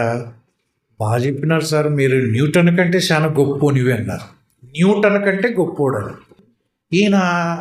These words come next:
కాలర్ ఎగిరేసినాడు, "అబ్బా, నా స్టూడెంట్ నన్ను మెచ్చుకున్నాడు" అని. ఇంటికి పోయినాక నిద్ర పట్టడం వల్ల,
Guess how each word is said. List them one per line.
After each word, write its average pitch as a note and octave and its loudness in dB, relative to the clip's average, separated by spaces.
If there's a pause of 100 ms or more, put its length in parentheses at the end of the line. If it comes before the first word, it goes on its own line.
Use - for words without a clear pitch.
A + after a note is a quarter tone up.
(160)
కాలర్ E3 2
ఎగిరేసినాడు, C#3 -2
"అబ్బా, A#2+ -2
నా A#2+ -4
స్టూడెంట్ B2 -4
నన్ను A#2+ -4
మెచ్చుకున్నాడు" A#2 -2
అని. G#2 -4 (420)
ఇంటికి G#3 2
పోయినాక F#3+ 2
నిద్ర E3+ 0
పట్టడం C3+ 0
వల్ల, G2+ -2